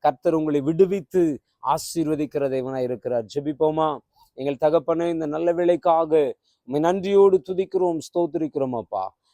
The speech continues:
நீ திக்கற்றவருடைய ஜெபத்தை தள்ளாத தேவன், நீ திக்கற்றவருடைய ஜெபத்தை அலட்சியப்படுத்தாத தேவன், நீ திக்கற்றவருடைய ஜெபத்தை அங்கீகரித்து அவர்களை விடுவிக்கிற தேவனாய் இருக்கிறீர்.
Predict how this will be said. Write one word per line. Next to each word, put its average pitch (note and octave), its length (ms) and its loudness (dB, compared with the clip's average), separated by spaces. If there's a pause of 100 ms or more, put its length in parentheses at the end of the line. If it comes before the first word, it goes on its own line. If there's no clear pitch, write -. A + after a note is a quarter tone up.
(140)
நீ E3+ 120 4 (160)
திக்கற்றவருடைய F#3+ 680 2 (140)
ஜெபத்தை F3+ 480 4
தள்ளாத F3 520 4
தேவன், C#3+ 420 0 (380)
நீ F3 100 4
திக்கற்றவருடைய F#3+ 760 2
ஜெபத்தை F#3 420 4 (140)
அலட்சியப்படுத்தாத F#3 1000 2
தேவன், C#3 400 0 (340)
நீ F3 100 4
திக்கற்றவருடைய G3+ 760 2
ஜெபத்தை E3+ 380 6
அங்கீகரித்து G3+ 800 6 (360)
அவர்களை E3 340 4
விடுவிக்கிற A#3+ 600 2
தேவனாய் G3+ 460 2
இருக்கிறீர். C#3+ 500 -2